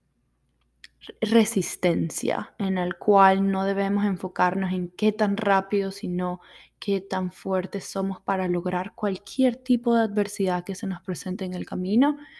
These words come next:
y hacerlo con amor, con dedicación, con tranquilidad. Es algo en lo cual, por supuesto, sigo aprendiendo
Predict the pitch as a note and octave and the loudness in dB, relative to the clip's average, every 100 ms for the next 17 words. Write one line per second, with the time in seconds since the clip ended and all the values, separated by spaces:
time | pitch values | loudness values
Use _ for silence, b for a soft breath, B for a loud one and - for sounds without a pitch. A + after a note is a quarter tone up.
0 | B B B G3+ F#3 G3 F3+ F#3 F#3+ F#3 | B B B -4 -2 -2 0 -2 -2 -2
1 | F3 F3+ C4+ E4+ - - G#3 F#3+ F3+ F3 | 0 6 6 6 -4 -8 -4 -2 -2 -4
2 | F3+ - G3+ F#3+ G3 G3+ G3+ F3+ F#3 F3 | -8 -6 -4 -2 -4 -6 -8 -8 -8 -6
3 | F3+ E3 E3+ F3+ A#3+ - b b b _ | -4 -2 0 2 2 -2 b b b _
4 | G3 F3 F3 F3 F3+ - - F3 F3 F3+ | -6 -2 0 0 -2 -4 -2 -2 -2 -6
5 | F3 - E3+ - F#3 - _ - - - | -6 -8 -8 -6 -8 -10 _ -16 -10 -2
6 | F#3 F3 F#3 - b b b b b _ | -2 0 -4 -6 b b b b b _
7 | - F#3+ F3 E3+ F3 F3+ E3+ F3 G3+ | 0 2 2 0 2 2 0 -2 -2